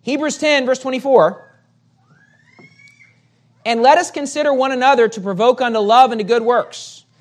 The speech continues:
not forsaking the assembling of ourselves together as the manner of some is, but exhorting one another, and so much the more as you see the day approaching." Look, the Bible says, go to church. Don't forsake the assembly. You say, "Well, I don't feel like going to church."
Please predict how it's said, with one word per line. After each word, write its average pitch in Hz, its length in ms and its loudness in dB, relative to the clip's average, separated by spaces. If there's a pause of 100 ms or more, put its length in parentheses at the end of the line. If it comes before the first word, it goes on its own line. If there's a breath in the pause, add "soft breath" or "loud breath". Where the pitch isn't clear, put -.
(200)
not 285 400 2
forsaking 277 680 0
the 254 100 0
assembling 254 520 -2
of 226 60 -2
ourselves 226 460 2
together 233 420 2
as 196 160 2
the 180 80 -6
manner 220 300 -4
of 220 80 -4
some 226 240 -2
is, 170 320 -2
but 202 180 -2
exhorting 226 520 0
one 254 140 -4
another, 226 360 0
and 175 260 -6
so 254 380 -2
much 233 300 -6
the 220 80 -10
more 214 320 -2
as 170 180 -6
you 147 80 -12
see 208 240 -10
the 214 80 -6
day 196 160 -6
approaching." 156 520 -8 (460 soft breath)
Look, 370 120 -2
the 233 60 -4
Bible 330 260 6
says, 311 360 4
go 254 140 2
to 392 80 -8
church. - 580 -8 (360)
Don't 381 240 6
forsake 339 400 2
the 277 100 -2
assembly. 339 380 -2
You 262 60 -4
say, 294 140 4
"Well, 302 200 6
I 285 100 10
don't 285 180 2
feel 277 120 2
like 254 160 2
going 240 140 0
to 196 60 -4
church." - 340 -6